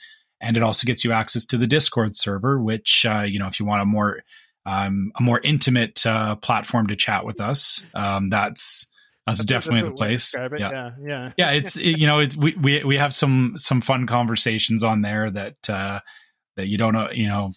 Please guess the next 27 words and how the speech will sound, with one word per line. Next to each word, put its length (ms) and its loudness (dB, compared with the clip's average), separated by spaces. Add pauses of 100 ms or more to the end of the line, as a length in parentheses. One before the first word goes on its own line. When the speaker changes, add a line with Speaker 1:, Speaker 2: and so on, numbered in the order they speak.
Speaker 1:
you 80 0
don't 140 4
necessarily 500 4
see 200 2
on 140 2
Facebook. 500 -4
So, 420 0 (120)
Speaker 2:
That's 180 -6
true. 260 -4
Speaker 1:
um, 580 0 (280)
yeah, 200 2
yeah, 300 2
yeah, 640 0
um, 120 4
so 160 2
yeah, 160 4
you 140 0
know, 160 -2
you 100 -4
know, 80 -2
come 220 0
check 200 0
us 120 0
out 120 0
on 100 0
there. 220 2
And, 540 0